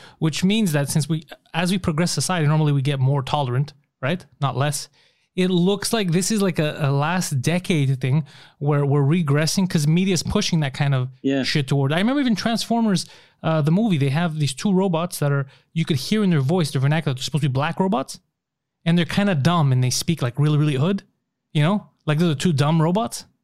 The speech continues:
Speaker 2: Okay.
Speaker 1: So, a-, and that's Michael Bay. So Michael Bay had a chance to make black robots and he made them stupid, do you know? Like, just hood rats. So it, it's a newer phenom-, it's not like it, it, everybody's been super racist the whole time.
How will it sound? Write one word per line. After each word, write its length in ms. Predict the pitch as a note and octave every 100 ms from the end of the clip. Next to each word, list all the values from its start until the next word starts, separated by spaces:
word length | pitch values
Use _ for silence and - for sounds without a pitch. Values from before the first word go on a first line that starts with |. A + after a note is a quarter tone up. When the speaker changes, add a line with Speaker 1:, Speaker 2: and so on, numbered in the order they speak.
| _ _ _
Speaker 2:
Okay. 340 | F3 F3 F#3 C4+
Speaker 1:
So, 160 | F3+ -
a-, 220 | E3+ F3
and 100 | F3+
that's 200 | F#3 F#3
Michael 260 | G#3+ F#3
Bay. 280 | D#3 F#3 A#2 - _ _ _
So 140 | - E3+
Michael 240 | G3+ F#3+
Bay 100 | G#3
had 100 | G3+
a 40 | F#3+
chance 220 | - G3
to 80 | F3+
make 220 | F#3 C#3
black 220 | D#3 F3+
robots 320 | E3+ F#3+ G#3+
and 80 | E3
he 80 | F3
made 160 | F3 E3
them 80 |
stupid, 400 | C3+ E3+ D3 C3+ - _ _ _
do 80 | -
you 40 | C#3+
know? 280 | E3 D#3+ - _
Like, 140 | C#3+ C#3
just 140 | D#3+
hood 200 | F3 D#3+
rats. 340 | B2 B2+ - - _ _ _ _
So 200 | - -
it, 100 | -
it's 260 | G3+ G#3+ F#3+
a 60 |
newer 340 | F#3 F#3+ D4 B3
phenom-, 260 | - G#3+
it's 120 | F3 -
not 140 | B3
like 220 | B3 F#3 D#3
it, 60 | - F3 -
it, 140 | E3+
everybody's 340 | D#3+ F3+ E3 F3
been 120 | D#3
super 280 | D#3 F#3 D#3
racist 200 | D#3 E3+
the 60 | C#3+
whole 120 | D3+
time. 220 | D#3+ F3+